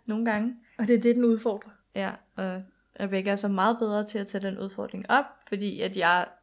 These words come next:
Speaker 1: selvom det er en bog, der er lavet til det, ikke kan tåle at ødelægge den. Øh, hun har også lavet en bog, der hedder Mess,
Speaker 2: Mm.
Speaker 1: som virkelig siger, du må ikke være kreativ, du må ikke lave noget pænt, det må overhovedet ikke være pænt noget af det her.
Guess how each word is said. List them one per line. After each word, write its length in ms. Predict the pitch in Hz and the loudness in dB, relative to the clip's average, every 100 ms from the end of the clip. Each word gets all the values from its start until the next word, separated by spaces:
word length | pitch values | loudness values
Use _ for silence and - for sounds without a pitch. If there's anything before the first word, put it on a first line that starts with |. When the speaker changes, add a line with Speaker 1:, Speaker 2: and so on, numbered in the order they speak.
| _ | _
Speaker 1:
selvom 480 | - - 262 247 247 | -8 0 2 2 0
det 80 | 226 | 0
er 40 | |
en 60 | 190 | 0
bog, 200 | 196 196 | -2 0
der 60 | 196 | 0
er 40 | |
lavet 300 | 185 185 220 | 0 0 0
til 200 | - 190 | -2 -4
det, 140 | 190 190 _ _ - | -4 -8 _ _ -6
ikke 200 | 202 - | -6 -4
kan 120 | 214 | -4
tåle 440 | 196 180 190 196 | -2 -4 -4 -6
at 160 | 175 175 - _ - | -6 -8 -12 _ -4
ødelægge 320 | 185 185 185 - | -2 -2 -6 -8
den. 140 | 180 - _ _ _ 196 | -12 -14 _ _ _ 2
Øh, 260 | 190 185 | 2 4
hun 120 | 196 185 | 2 0
har 60 | |
også 140 | 185 208 | 0 0
lavet 100 | 202 | 0
en 60 | |
bog, 160 | 196 180 | 0 0
der 40 | 208 | 0
hedder 120 | 185 | 0
Mess, 500 | 180 185 - - - _ _ - | -2 -2 -4 -6 -10 _ _ -2
Speaker 2:
Mm. 100 | 254 440 - _ _ _ | -2 -2 -8 _ _ _
Speaker 1:
som 380 | - 190 165 175 | -2 0 0 -2
virkelig 400 | 185 285 285 226 | 2 2 2 -2
siger, 240 | - 180 160 | -4 -4 -4
du 100 | 196 | -2
må 120 | 190 - | 0 2
ikke 200 | 262 226 | 2 4
være 160 | 175 | 4
kreativ, 320 | - 180 170 - | 2 0 -2 0
du 40 | |
må 100 | 202 | 0
ikke 120 | 226 | 2
lave 120 | 226 214 | 2 0
noget 160 | - | -2
pænt, 480 | - 277 247 240 - | -2 -2 -2 -6 -8
det 80 | 202 | -8
må 60 | |
overhovedet 240 | - 240 302 | -6 -4 -2
ikke 100 | 233 | -2
være 80 | 214 | 0
pænt 240 | 226 208 | 0 -2
noget 120 | 190 | -4
af 60 | 185 | -4
det 80 | |
her. 140 | 180 | -6